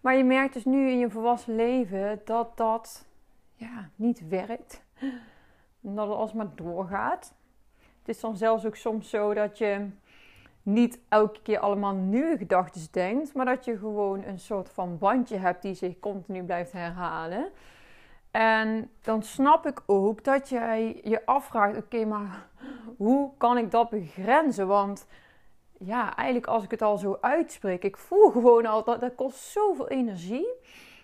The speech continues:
En, ehm, dat is niet nodig.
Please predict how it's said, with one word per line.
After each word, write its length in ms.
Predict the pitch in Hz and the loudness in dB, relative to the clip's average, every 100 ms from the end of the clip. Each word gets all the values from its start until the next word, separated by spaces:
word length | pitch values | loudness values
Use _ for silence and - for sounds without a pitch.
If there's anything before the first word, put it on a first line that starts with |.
| _ _ _ _ _ _ - - | _ _ _ _ _ _ -14 0
En, 500 | 233 233 226 226 - _ _ - | 2 2 0 -4 -10 _ _ -12
ehm, 560 | 226 220 208 202 202 202 196 _ _ _ _ - | -8 -6 -6 -6 -8 -12 -16 _ _ _ _ -4
dat 200 | 262 262 | -4 -4
is 120 | - | -8
niet 140 | 220 | -6
nodig. 520 | 208 175 - - _ | -6 -8 -10 -16 _